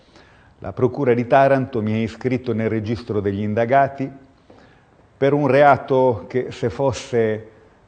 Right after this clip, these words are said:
dimostrato, sarebbe particolarmente infamante. Io voglio dire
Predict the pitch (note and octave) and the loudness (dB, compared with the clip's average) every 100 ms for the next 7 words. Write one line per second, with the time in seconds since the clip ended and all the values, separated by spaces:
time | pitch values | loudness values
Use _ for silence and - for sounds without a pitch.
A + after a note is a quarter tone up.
0 | _ F#3 A2 A#2 B2 - C3+ B2 A2 G2+ | _ -18 -6 -4 -4 0 2 4 0 -4
1 | A2 G#2+ G#2 - A2+ F#2+ G#2+ G#2+ G2+ G#2+ | -2 0 -2 -2 -4 -2 0 0 0 -4
2 | G#2 G#2 G2+ E2+ G#2 F#2+ F2+ F2 F2+ F#2 | -6 -6 -8 -6 -6 -6 -6 -10 -10 -12
3 | - _ _ _ _ _ _ _ _ - | -12 _ _ _ _ _ _ _ _ -4
4 | D3+ E3 D3 C3+ C3 - - A#2 C3 C3+ | 2 4 6 4 0 -4 -6 -2 -2 0
5 | C#3+ B2+ A2 - - | 2 4 2 -2 -16